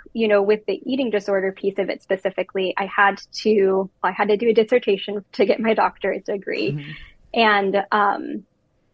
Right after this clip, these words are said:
Speaker 1: I, I loved the whole piece of child development. And so I think, um, I was really looking for a way to kind of combine,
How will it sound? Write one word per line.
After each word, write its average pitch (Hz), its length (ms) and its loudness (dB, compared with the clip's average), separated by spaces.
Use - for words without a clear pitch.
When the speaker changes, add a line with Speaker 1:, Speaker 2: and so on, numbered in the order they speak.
Speaker 1:
I, 220 640 2
I 214 120 0
loved 214 520 -2
the 214 80 0
whole 214 220 0
piece 214 280 -6
of 196 100 -8
child 202 300 0
development. - 680 -4
And 214 160 -4
so 190 520 4
I 196 240 0
think, 208 420 -2
um, 202 420 -2
I 202 400 4
was 202 200 -2
really 233 200 4
looking 240 280 2
for 214 160 -2
a 196 60 0
way 196 180 0
to 202 100 2
kind 196 300 -4
of 185 140 -6
combine, 190 840 0